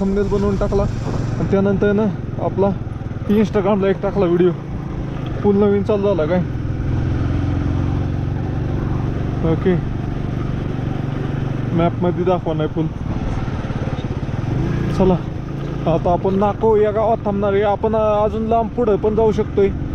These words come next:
म्हणजे पू, पू म्हणून गाव आहे, तिथपर्यंत पण जाऊ शकतोय, कारण रोड चांगला आहे, फक्त पाऊस नाही आला पाहिजे. पाऊस आला म्हणून मी थांबलो,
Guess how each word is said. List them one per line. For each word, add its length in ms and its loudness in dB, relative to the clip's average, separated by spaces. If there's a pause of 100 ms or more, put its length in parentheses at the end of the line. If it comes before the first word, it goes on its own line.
(400)
म्हणजे 560 4 (520)
पू, 200 2 (200)
पू 200 4
म्हणून 360 4
गाव 220 4
आहे, 100 4
तिथपर्यंत 440 0
पण 240 2
जाऊ 160 4
शकतोय, 340 0 (2500)
कारण 260 2
रोड 200 2
चांगला 320 2
आहे, 160 2 (360)
फक्त 200 -2
पाऊस 380 2
नाही 140 2
आला 120 2
पाहिजे. 300 2
पाऊस 340 0
आला 200 2
म्हणून 280 2
मी 160 2
थांबलो, 260 2